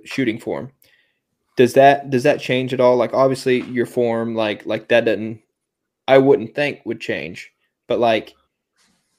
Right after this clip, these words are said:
I couldn't imagine you leaning back and stuff like that, that, that sight bubble would just be how you want it all the time.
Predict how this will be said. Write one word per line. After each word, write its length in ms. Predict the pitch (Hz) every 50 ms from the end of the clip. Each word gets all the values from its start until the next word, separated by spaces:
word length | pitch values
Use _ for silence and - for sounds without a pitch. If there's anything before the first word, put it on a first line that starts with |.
| _ _ _ _ _ _ -
I 100 | - 123
couldn't 220 | 127 - 165 131 120
imagine 440 | 120 117 120 123 120 123 113 113 113
you 160 | 117 120 123
leaning 340 | 117 120 117 117 110 110 107
back 640 | 107 107 113 113 110 101 - - - - - - _ -
and 140 | 113 117
stuff 260 | - - 123 117 110 -
like 220 | 113 104 101 -
that, 360 | - 117 113 107 - - 95
that, 280 | 104 101 78 - - _ _ _ _ _ _ _ -
that 220 | 131 127 127 -
sight 300 | - - - 127 120 -
bubble 320 | 90 110 107 104 98 92 - - - -
would 160 | 123 120 117
just 240 | 117 117 113 - -
be 320 | 113 113 92 90 135 _ _ _ _ _ _ _ _ _ _ _ _ _ _ _ _ _ _ _
how 160 | - - 123
you 180 | 117 113 123
want 220 | 107 110 113 110 104
it 140 | 87 - -
all 140 | - 95 -
the 60 | 69
time. 320 | 69 - 113 104 80 78